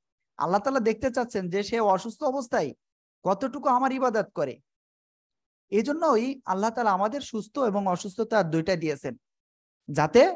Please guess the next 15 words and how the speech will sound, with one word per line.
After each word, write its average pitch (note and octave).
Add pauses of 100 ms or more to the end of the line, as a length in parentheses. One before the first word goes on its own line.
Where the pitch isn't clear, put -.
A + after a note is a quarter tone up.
আমরা G#3 (180)
সবসময় C4
তার F3 (600)
যথাযথভাবে F3+
ইবাদত F3
করতে C3+
পারি। A#2+ (1600)
আহ, D3
ওকে, D#3+ (600)
তাহলে G#3+
আমরা F#3+
ইনশাআল্লাহ F#3+
এখন G3
তারপরে F#3+
পড়ব। B2